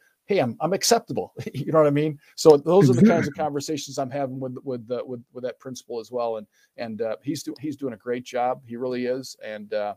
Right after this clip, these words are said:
Speaker 1: and he knows about his, his community. And, uh, he, it, it's ju-, it's just been, it's been a great experience doing that as well.
Speaker 2: Man, I'm,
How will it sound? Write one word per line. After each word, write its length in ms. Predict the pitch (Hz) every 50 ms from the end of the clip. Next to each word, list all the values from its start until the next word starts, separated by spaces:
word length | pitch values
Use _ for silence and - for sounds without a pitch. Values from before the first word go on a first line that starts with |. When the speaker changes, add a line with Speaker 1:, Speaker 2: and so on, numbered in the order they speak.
| _ _ _ _ _ _ _ _ -
Speaker 1:
and 100 | 117 123
he 60 | 120
knows 300 | 120 123 131 139 139 135
about 260 | 135 123 127 131 123
his, 140 | 120 113 -
his 180 | - 117 104
community. 640 | - - - 123 139 147 151 147 143 147 151 151 - - -
And, 340 | 113 110 107 104 104 101 107
uh, 260 | 104 101 101 101 -
he, 140 | - 107 - _ _ _ _ _ _ _ - _ _ _ -
it, 180 | 104 110 113 -
it's 220 | 120 110 110 -
ju-, 160 | - 127 123 -
it's 140 | 135 120
just 200 | - 139 123 -
been, 120 | - 135 127
it's 120 | 131 -
been 120 | - 143 131
a 60 | 123
great 200 | 117 131 127 123
experience 440 | 117 - - - 131 127 117 107 -
doing 220 | - 131 120 117
that 180 | 120 117 110 110
as 100 | 98 107
well. 240 | 113 107 98 95 _ _ - - _ _ _ _ _ _ _ _ _ _ _ _ _ _ _ _ _ _ _ _ -
Speaker 2:
Man, 220 | 113 107 98 98
I'm, 160 | 101 110 -